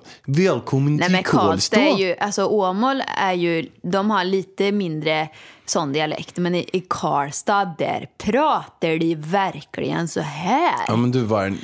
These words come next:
Speaker 1: men tänk
Speaker 2: Långsamt pratar de också.
Speaker 1: Med tanke på Karlstad, jag skulle ju ner till den en gång. Du var i Åmål. Jag åkte, jag hade bråttom dit ner. Jag har ju i och för sig typ bråttom med allt jag gör.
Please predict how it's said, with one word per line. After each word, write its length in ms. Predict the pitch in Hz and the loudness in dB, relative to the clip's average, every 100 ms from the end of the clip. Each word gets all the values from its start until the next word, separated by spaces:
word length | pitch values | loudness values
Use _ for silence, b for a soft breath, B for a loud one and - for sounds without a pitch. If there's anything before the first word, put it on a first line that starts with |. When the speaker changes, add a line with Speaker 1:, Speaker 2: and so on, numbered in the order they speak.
| - | -10
Speaker 1:
men 120 | 73 | -2
tänk 160 | - 226 | 2 4
Speaker 2:
Långsamt 1080 | - 240 190 160 156 - 254 349 403 381 - | 4 0 -2 -6 -6 -2 0 0 -2 -8 -4
pratar 560 | 392 392 269 - - 208 | 0 2 2 0 -2 0
de 220 | 208 202 | 2 0
också. 560 | 143 - - - 147 165 - b b b | -2 -6 -4 -2 -2 -6 -16 b b b
Speaker 1:
Med 140 | 110 | -2
tanke 300 | 131 127 - | 0 -2 -2
på 140 | 104 107 | -2 -2
Karlstad, 520 | - 117 104 - 92 | 0 2 0 0 0
jag 160 | 117 | 2
skulle 260 | 120 139 117 | 0 0 2
ju 40 | |
ner 220 | 117 131 120 | 2 2 0
till 160 | - | -2
den 80 | 101 | -2
en 60 | 90 | 0
gång. 180 | 90 | 0
Du 100 | 107 | 0
var 220 | 117 104 98 | 0 2 0
i 20 | |
Åmål. 460 | 69 95 92 90 - B B B B B | 0 0 0 -2 -4 B B B B B
Jag 160 | - 110 | 0 2
åkte, 300 | 117 107 120 | 0 0 -2
jag 40 | |
hade 180 | 104 110 | -2 -2
bråttom 680 | 101 - 135 120 - - 110 | -4 -2 0 -2 -4 0 2
dit 240 | 98 92 | 2 0
ner. 240 | 95 90 85 | -2 -2 -2
Jag 100 | - | -4
har 100 | 98 | -2
ju 60 | 95 | -2
i 60 | |
och 40 | 87 92 | 0 -2
för 60 | 101 | -2
sig 200 | - 82 | -2 -2
typ 140 | - 85 | -4 -2
bråttom 400 | 95 - - 85 | -4 -4 -4 -2
med 100 | 78 | 0
allt 240 | 90 - | -2 -2
jag 80 | 92 | -4
gör. 180 | 92 - | -4 -6